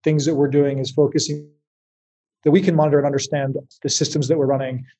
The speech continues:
and that we can automate those and make those, make those work well. And sometimes what takes a second,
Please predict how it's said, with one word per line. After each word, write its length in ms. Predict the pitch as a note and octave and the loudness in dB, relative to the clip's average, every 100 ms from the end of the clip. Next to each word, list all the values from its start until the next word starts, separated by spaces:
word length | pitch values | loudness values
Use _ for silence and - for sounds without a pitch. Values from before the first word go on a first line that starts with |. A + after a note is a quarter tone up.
| _ | _
and 100 | C#3+ | -6
that 80 | C#3 | -2
we 80 | C3+ | -2
can 140 | D3 | 0
automate 340 | C#3 C#3 C3+ C3+ | 0 0 -2 0
those 420 | C3+ C3 B2+ - - | 0 0 -4 -8 -8
and 160 | C3+ C3+ | -6 -4
make 160 | C3+ | -2
those, 360 | D3 C3+ B2 - | -2 -2 -4 -8
make 180 | D3 - | -8 -4
those 220 | C#3+ B2 | -4 -2
work 200 | C3 C3+ C#3+ | -4 -4 -2
well. 400 | C3+ C3 B2+ - _ _ - B2+ | -2 -2 -4 -8 _ _ -14 -8
And 320 | D3 C#3 C3+ | -6 -4 -2
sometimes 480 | F#3 D#3+ D#3 D3+ C3+ | -2 0 0 0 2
what 160 | D3 | 2
takes 240 | C#3+ D3 - | 2 -2 -2
a 60 | |
second, 440 | - D3+ - C#3 | 0 0 0 -4